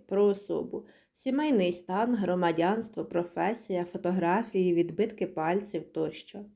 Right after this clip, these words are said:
Де можна зробити карта d'identità? Якщо ви вже маєте резиденсо, то вам необхідно звернутися в ю ар пі, в Ufficio Anagrafe, в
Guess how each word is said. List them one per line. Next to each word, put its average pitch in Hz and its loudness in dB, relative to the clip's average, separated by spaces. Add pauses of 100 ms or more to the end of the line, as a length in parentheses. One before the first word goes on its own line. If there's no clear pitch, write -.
(560)
Де 214 4
можна 254 2
зробити 208 0
карта 196 -4
d'identità? 175 -6 (760)
Якщо 220 0
ви 277 8
вже 240 4
маєте 220 0
резиденсо, 190 0 (400)
то 196 4
вам 233 6
необхідно 226 0
звернутися 208 0
в 202 0
ю 180 2
ар 175 2
пі, 170 -8 (120)
в 202 0
Ufficio 254 0 (260)
Anagrafe, 185 0
в 175 -12